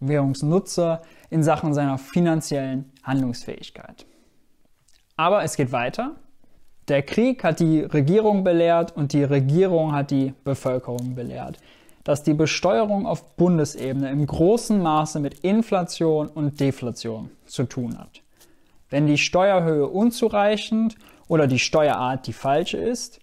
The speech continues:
ist die Kaufkraft in den Händen des Privatsektors wahrscheinlich größer als die Produktion von Gütern und Dienstleistungen, mit denen diese Nachfrage befriedigt werden kann. Wenn die Nachfrage zu groß ist,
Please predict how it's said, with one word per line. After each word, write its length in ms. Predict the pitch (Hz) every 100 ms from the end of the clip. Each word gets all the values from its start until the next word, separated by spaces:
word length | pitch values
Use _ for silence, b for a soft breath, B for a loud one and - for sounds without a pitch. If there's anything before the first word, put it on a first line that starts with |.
| b b b
ist 180 | 160
die 80 | 160
Kaufkraft 600 | 151 160 196 - 165 -
in 100 | 160
den 120 | 147
Händen 240 | 139 147 135
des 160 | 139
Privatsektors 760 | - 135 135 135 139 131 131 -
wahrscheinlich 480 | 131 - 127 131 _ - 143
größer 920 | 147 135 208 277 - 139 135 214 - - -
als 240 | 151 160
die 100 | -
Produktion 540 | 160 143 135 - 143 139
von 160 | 135
Gütern 300 | 131 135 120
und 120 | 123 143
Dienstleistungen, 640 | 190 - 196 196 - 190
mit 200 | 151 143
denen 220 | 143 135
diese 200 | 131 123
Nachfrage 560 | 123 120 120 - 117 117
befriedigt 540 | 123 - 139 113 -
werden 240 | - - -
kann. 180 | - - - b b b b b b -
Wenn 240 | 165 208
die 80 | 185
Nachfrage 680 | 156 147 147 - 127 117 92
zu 180 | - 120
groß 540 | - 131 156 180 -
ist, 280 | 247 285